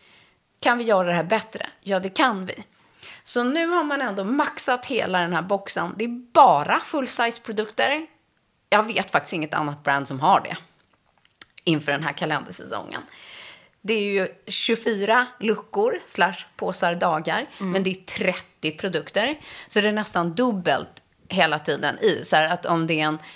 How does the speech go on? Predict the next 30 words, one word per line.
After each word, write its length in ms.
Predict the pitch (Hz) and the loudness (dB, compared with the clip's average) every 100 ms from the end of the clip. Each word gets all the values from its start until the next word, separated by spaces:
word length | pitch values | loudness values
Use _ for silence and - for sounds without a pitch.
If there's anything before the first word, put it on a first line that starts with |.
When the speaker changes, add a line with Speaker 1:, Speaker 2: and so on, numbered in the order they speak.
| - - | -20 -10
Speaker 1:
mascara 580 | - 185 185 214 190 190 | 0 0 2 2 4 4
i, 140 | 214 156 | 4 4
ja, 80 | |
men 140 | 147 170 | 2 2
då 140 | 202 | 2
är 80 | 202 | 2
det 60 | 190 | 2
en 160 | 180 | 4
eyeliner 380 | 220 196 175 180 - | 4 4 0 0 2
också. 480 | 247 - - 170 - | 2 0 -2 -2 2
Är 140 | 175 | 2
det 60 | 170 | 4
en 140 | 165 | 2
läpppenna 560 | 190 180 - 226 233 185 | 2 0 2 4 4 0
så 100 | 175 | 0
är 40 | |
det 60 | 175 | 2
läppstiftet 600 | 226 220 - 185 165 - | 0 0 -4 -6 -6 0
också. 600 | 233 240 - - - - - - - - - - | 2 2 -2 -2 -2 -2 -6 -20 -20 -20 -14 0
Det 60 | |
är 20 | 190 | 0
inte 140 | 185 | 4
bara 180 | 196 185 | 4 4
en 320 | 233 262 262 226 | 4 4 6 6
borste, 280 | 185 - | 4 2
det 80 | 151 | -8
är 80 | 147 | -8
två. 460 | - 269 220 143 - - | 2 6 6 4 -2 -4
Speaker 2:
Det 140 | 220 | -4
är 120 | 226 | -2